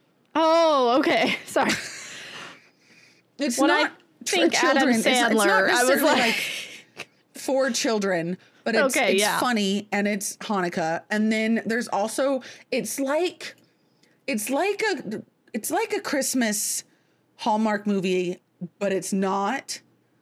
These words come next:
Speaker 2: Christmas. It's another Hanukkah story, and it's called Mistletoe and Menorahs,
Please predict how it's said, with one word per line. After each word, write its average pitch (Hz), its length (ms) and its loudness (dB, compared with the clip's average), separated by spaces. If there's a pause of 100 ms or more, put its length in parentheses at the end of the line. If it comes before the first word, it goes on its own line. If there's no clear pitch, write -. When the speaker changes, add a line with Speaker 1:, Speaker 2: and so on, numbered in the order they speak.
(640)
Speaker 2:
Christmas. 392 720 -4
It's 320 160 -4
another 277 280 -2
Hanukkah 226 500 -2
story, 403 460 0
and 311 100 0
it's - 100 -6
called 220 240 -2
Mistletoe 208 540 -2
and 196 100 0
Menorahs, 185 720 -2